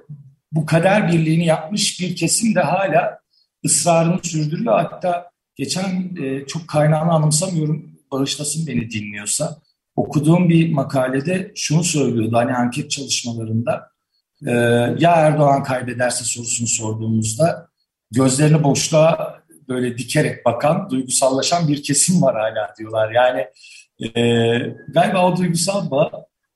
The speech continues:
her şey Erdoğan'a yarıyor söyleminin biraz daha ötesinde bizim açıklamakta da belki zorlandığımız kısmı o oluşturuyor.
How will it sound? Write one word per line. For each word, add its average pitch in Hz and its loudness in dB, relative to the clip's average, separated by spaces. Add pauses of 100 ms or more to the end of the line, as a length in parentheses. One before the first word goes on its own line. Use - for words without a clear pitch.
(420)
her 170 -4
şey 190 -4
Erdoğan'a 175 2
yarıyor 160 0
söyleminin 151 -4
biraz 151 -4
daha 151 -2
ötesinde 135 -10 (320)
bizim 143 0
açıklamakta 151 0
da 151 2
belki 139 2
zorlandığımız 143 2
kısmı 175 -4
o 165 0
oluşturuyor. 123 -2